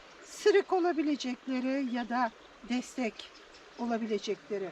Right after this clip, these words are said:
buraya ayırdım. Kenar çiti için buraya ayırdım ya da başka kümes yaparken falan kullanılacakları.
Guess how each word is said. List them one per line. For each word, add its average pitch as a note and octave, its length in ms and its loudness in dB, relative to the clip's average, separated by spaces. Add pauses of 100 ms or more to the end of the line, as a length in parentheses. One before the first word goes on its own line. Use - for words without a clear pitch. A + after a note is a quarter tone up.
(160)
buraya D#4+ 240 0
ayırdım. D4 580 -2 (800)
Kenar F#4+ 400 -2
çiti F4+ 300 -2
için D#4 300 -2
buraya E4 280 0
ayırdım D4 500 2
ya C#4 120 2
da C4+ 120 -2
başka B3+ 400 -4
kümes A#3+ 480 -4
yaparken A3 680 -6 (460)
falan B3+ 360 -6
kullanılacakları. A3 1040 -12